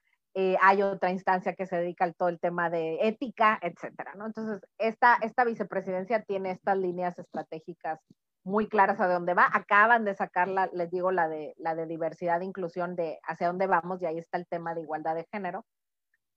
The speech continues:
Y la otra cosa que, que creía yo importante cuando tú hacías el señalamiento de Ashoka es, eh,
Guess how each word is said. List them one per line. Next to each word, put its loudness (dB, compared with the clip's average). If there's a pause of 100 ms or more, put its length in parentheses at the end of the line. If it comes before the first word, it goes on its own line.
Y -6
la 6
otra 2
cosa -2
que, -4
que -6
creía -2
yo -2
importante -2
cuando -4
tú -4
hacías -4
el -8
señalamiento -4
de 0
Ashoka -6 (460)
es, 2 (200)
eh, -2